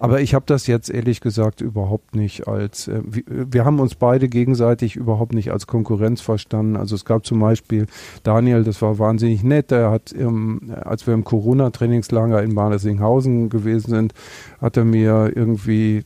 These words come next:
den Computer angemacht und da hab ich mir anderthalb Stunden lang die, das, was sie bis dahin geschnitten haben, über die Saison angeguckt und irgendwie, also, ähm, äh,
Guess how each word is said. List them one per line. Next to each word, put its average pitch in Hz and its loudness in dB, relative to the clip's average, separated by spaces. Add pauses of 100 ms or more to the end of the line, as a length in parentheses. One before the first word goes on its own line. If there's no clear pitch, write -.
(160)
den 110 0
Computer 120 0
angemacht 117 2
und 117 0
da 110 2
hab 113 0
ich 110 0
mir 113 0
anderthalb 113 0
Stunden 120 2
lang 113 2 (260)
die, - -4 (420)
das, 110 -2
was 110 0
sie 117 0
bis 110 -4
dahin 113 2
geschnitten 120 0
haben, 113 2
über 110 0
die 113 2
Saison 120 2
angeguckt 117 0
und 104 -2
irgendwie, 107 0 (400)
also, 98 2 (160)
ähm, 101 0 (680)
äh, 110 2